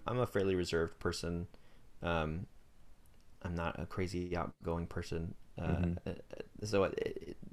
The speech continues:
Speaker 1: it struck me that I've always been passionate about writing and being creative because it's like, it's a deeply, uh,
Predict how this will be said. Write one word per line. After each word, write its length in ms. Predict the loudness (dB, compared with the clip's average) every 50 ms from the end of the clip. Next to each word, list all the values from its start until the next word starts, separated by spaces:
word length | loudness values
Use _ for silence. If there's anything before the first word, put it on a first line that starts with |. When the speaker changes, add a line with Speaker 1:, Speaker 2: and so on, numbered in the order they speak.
| -8 -4 0
Speaker 1:
it 140 | 0 2 2
struck 260 | 6 8 8 8 8
me 140 | 8 6 8
that 120 | 8 8
I've 120 | 8 8 8
always 180 | 8 6 6
been 200 | 4 4 4 4
passionate 460 | 2 4 4 4 4 4 4 2 4
about 200 | 4 4 4 4
writing 380 | 6 6 6 6 6 4 4 2
and 160 | 2 0 2 2
being 320 | 2 2 2 0 -2 -4 -8 -10 -8 -6 -4 0
creative 360 | 4 6 8 8 8 8 8
because 320 | 6 4 6 6 6 6 4
it's 200 | 2 0 2 2
like, 200 | 2 2 2 -2 -8 -10 -10 -10 -8 -4 2 2
it's 160 | 2 4 4
a 60 | 4
deeply, 800 | 4 4 4 6 8 8 8 6 8 8 8 8 8 6 4 2 -4 -14 -14 -12 -14 -14 -14 -14 -14 -16 -16 -10 -4 2
uh, 200 | 4 6 6 6